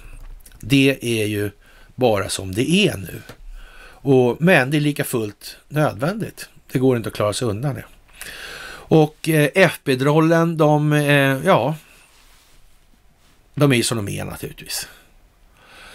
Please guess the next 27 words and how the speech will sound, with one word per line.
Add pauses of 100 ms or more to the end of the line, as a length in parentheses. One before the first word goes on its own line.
(240)
Som
sagt,
det
är
ofta
gamla
profiler.
Tjugohundrasexton
är
ett
annat
år.
Tjugohundranio
är
ett
år. (180)
Och
tjugohundrasexton (320)
är
ett
annat
år.
Så
har
de
uppdaterat
profilbilderna